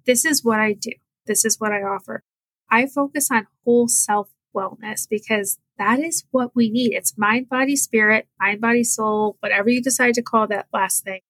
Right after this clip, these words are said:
But, like, if we're not treating people from a whole body wellness, from a whole self wellness, then what are we doing?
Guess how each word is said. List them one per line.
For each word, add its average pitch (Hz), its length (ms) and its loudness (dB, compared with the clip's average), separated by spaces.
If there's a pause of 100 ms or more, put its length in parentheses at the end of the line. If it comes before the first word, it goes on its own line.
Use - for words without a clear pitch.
(180)
But, 240 100 2
like, 226 220 0 (320)
if 247 200 -2
we're 285 300 2
not 294 340 -2
treating 262 640 0
people 302 600 -6 (100)
from 214 200 -4
a 190 100 -10 (260)
whole 254 400 4
body 226 420 2
wellness, 202 560 -2 (260)
from 233 200 -2
a 202 120 -6 (380)
whole 262 240 4
self 214 480 -2
wellness, 214 640 -2 (220)
then 226 220 2
what 233 140 0
are 285 160 0
we 269 200 -2 (160)
doing? 254 540 -6